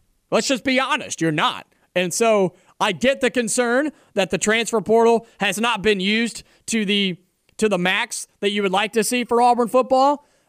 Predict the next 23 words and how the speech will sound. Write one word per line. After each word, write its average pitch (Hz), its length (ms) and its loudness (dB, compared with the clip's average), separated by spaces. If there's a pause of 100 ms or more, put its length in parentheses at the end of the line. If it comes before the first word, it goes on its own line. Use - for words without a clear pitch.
but 214 120 0
I 262 100 0
don't 311 200 2
think 269 160 2
it 262 80 2
was 214 140 0
a 214 60 6
lack 214 280 0
of 156 100 -6
trying. 123 500 -2
I 139 80 -2
think 277 220 0
they 269 120 4
did 147 520 0 (120)
go 170 140 4
after 190 280 -2
some 123 200 -10
guys. 87 440 -12 (1080)
They 180 160 -2
just 233 160 -2
didn't 247 240 0
get 247 180 2
'em. 98 180 -6